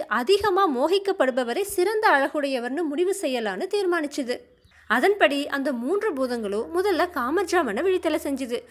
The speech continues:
அவன் தனக்கு பக்கத்துல உறங்குற பெண்ணை பார்த்தா. தன்னுடைய தகப்பனார் தான் இந்த பெண்ணை இங்க அனுப்பி என்னுடைய மனசை மாத்த முயற்சிக்கிறார் போலும்னு நினைச்சா. அவளுடைய அழகுல மயங்குனா. இருந்தாலும் தன்னுடைய தகப்பனார் அனுமதியை பெற்று திருமணம் செய்து கொண்ட பின்னரே இவளை தொடணும்னு நினைச்சா.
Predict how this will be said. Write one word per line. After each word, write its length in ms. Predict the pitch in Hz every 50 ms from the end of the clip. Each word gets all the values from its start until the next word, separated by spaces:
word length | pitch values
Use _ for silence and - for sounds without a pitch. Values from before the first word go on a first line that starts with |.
| - - - _ _ - - _
அவன் 300 | 330 359 392 427 440 415
தனக்கு 280 | 415 339 302 294 320 294
பக்கத்துல 340 | - 311 311 - 415 403 427
உறங்குற 380 | 392 359 320 294 294 277 269 277
பெண்ணை 280 | 277 285 254 262 359 370 -
பார்த்தா. 380 | 370 370 349 359 359 262 - - - _ _ _ _ _
தன்னுடைய 380 | _ 240 247 262 254 254 269 262
தகப்பனார் 580 | 262 226 208 214 285 285 403 381 381 370 349 302
தான் 140 | 370 427
இந்த 160 | 427 381 311 330
பெண்ணை 340 | 320 320 294 311 359 403
இங்க 180 | 370 311 277 269
அனுப்பி 380 | 262 269 320 349 - 311 320 330
என்னுடைய 320 | - 381 381 392 370 311
மனசை 340 | 269 240 247 330 392 392 453 440 381
மாத்த 200 | 330 302 - 381 330 254
முயற்சிக்கிறார் 640 | 220 269 359 359 - 427 403 - 370 359 330 320 -
போலும்னு 380 | 285 247 233 233 196 185 196 311
நினைச்சா. 440 | 359 381 370 330 - - 339 254 - - - - - - - _ _
அவளுடைய 480 | - 202 202 226 233 233 220 240 240 226
அழகுல 520 | 202 190 202 262 302 294 311 262 208 - 320
மயங்குனா. 580 | 294 254 262 320 359 339 330 269 254 254 269 - - - - _ _ -
இருந்தாலும் 600 | 285 339 415 403 381 320 262 247 247 262 269 262
தன்னுடைய 340 | - 285 277 254 240 220
தகப்பனார் 540 | 226 - 214 226 320 320 - 339 330 320 311
அனுமதியை 520 | 277 226 247 330 349 392 370 339 302 294 294
பெற்று 320 | 294 277 277 - 392 381
திருமணம் 400 | - 330 320 381 370 415 415 392
செய்து 300 | 370 359 320 302 277 285
கொண்ட 200 | 302 269 254 240
பின்னரே 500 | 240 247 247 247 285 311 302 381 427 -
இவளை 260 | - 302 302 269 247
தொடணும்னு 800 | 233 - 214 190 190 269 339 339 320 285 208 220 320 392 370 330 -
நினைச்சா. 220 | - - 185 -